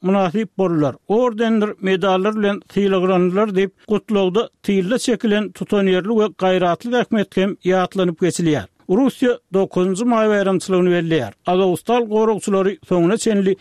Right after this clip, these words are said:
sögeş ýokduklaryny aýdýarlar. Prezident Vladimir Putin Moskwanyň Ukraina esassy sozmagyny aklamaga synanyp, ony watany goramak üçin zerur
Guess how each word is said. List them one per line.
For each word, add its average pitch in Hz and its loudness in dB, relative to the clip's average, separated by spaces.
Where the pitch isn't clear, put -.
sögeş 190 -2
ýokduklaryny 190 -2
aýdýarlar. 160 -2
Prezident 196 -2
Vladimir 185 0
Putin 233 0
Moskwanyň 185 0
Ukraina 214 0
esassy 196 -2
sozmagyny 220 0
aklamaga 180 0
synanyp, 190 0
ony 185 0
watany 185 -2
goramak 233 0
üçin 208 -2
zerur 185 0